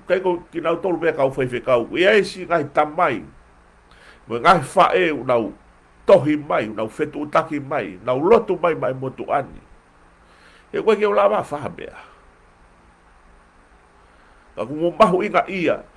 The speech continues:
ke tau āho tau kua ngā whaha mea. Pe kou tui au koe uki pe mo e whekau ho tau kua ngā. Tau ā, ko tau ā, ko tau wake up koe ni, he kai pe ke toi whaha mohe ia. Ko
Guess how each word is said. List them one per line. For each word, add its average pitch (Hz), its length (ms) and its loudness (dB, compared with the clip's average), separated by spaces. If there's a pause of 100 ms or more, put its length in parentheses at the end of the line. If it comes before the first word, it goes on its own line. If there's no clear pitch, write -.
(220)
ke 131 160 -2
tau 143 240 6 (160)
āho 120 480 6
tau 117 160 2
kua 113 320 -4
ngā 107 160 -6
whaha 107 400 -12
mea. - 240 -18 (3250)
Pe 180 80 2
kou 226 160 10
tui 294 240 6
au 262 160 10
koe 196 160 6
uki 226 320 0
pe 180 160 4
mo 143 160 0
e 131 80 -6
whekau 139 400 0
ho 107 80 -4
tau 107 160 -2
kua 101 240 -10
ngā. 101 160 -12
Tau - 320 4
ā, - 560 2
ko 151 80 -2
tau 214 400 6
ā, 247 240 10
ko 208 160 4
tau 214 160 6
wake 294 320 8
up - 240 6
koe 208 160 6
ni, 208 240 -6
he 208 160 4
kai 214 160 6
pe 208 80 4
ke 185 80 4
toi 185 160 0
whaha 139 240 2
mohe 95 380 4
ia. - 180 -16 (480)
Ko 202 160 6